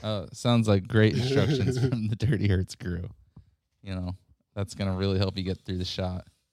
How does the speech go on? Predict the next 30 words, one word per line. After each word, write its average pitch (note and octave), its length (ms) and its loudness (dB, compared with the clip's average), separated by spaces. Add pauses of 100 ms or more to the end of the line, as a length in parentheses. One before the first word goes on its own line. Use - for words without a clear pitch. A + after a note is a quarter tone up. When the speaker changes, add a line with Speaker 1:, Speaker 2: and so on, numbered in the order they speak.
(1200)
Speaker 1:
And, A#2 500 2 (600)
nope, A2 280 0
it G#2 100 -10
looks G#2 220 -8
like G2 100 -4
it F#2 80 -8
did F#2+ 120 -4
not G2 140 4
help F#2 180 -2
Seth F#2 240 -4
at F#2 100 -4
all. F#2+ 140 -2 (220)
Speaker 2:
It G#2 140 -10
worked. A#2 280 -4 (240)
You, A#2+ 220 2
you B2+ 280 0
held, F3 240 2
held. F#3+ 180 4 (180)
Why'd C#3 200 2
you D3 60 -10
do C#3 160 2
that? G#2+ 300 2
Speaker 1:
That's - 120 -4 (260)
the G#2 100 -2
weird, G2+ 280 2
weirdest G2+ 260 2
thing F2+ 80 2
I've F2+ 180 2
ever F2 140 -4
seen. F2+ 220 -6